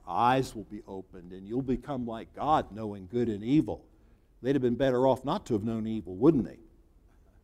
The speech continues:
But what was the attack? The attack was on what we've just said, God is good.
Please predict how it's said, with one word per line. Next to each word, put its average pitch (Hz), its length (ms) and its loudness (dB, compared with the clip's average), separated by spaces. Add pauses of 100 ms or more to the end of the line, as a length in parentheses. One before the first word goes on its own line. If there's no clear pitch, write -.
(1000)
But 233 120 8
what 254 160 10
was 254 140 4
the 240 120 4
attack? 233 420 2
The 180 100 4
attack 190 420 -2
was 233 140 -2
on 156 400 4
what 135 180 2
we've 131 160 0
just 139 360 -6
said, 110 240 0 (100)
God 107 240 2
is 117 140 -8
good. 110 360 0